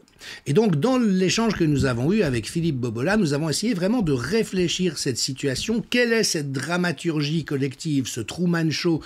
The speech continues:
si bien organisé dans lequel nous sommes enclos, duquel nous sommes captifs ?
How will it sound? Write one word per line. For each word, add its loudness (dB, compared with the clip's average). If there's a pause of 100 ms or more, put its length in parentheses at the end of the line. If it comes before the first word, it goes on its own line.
(140)
si 2
bien 2
organisé 2
dans -2
lequel -2
nous -2
sommes -4
enclos, 0 (300)
duquel 2
nous 2
sommes 0
captifs ? -4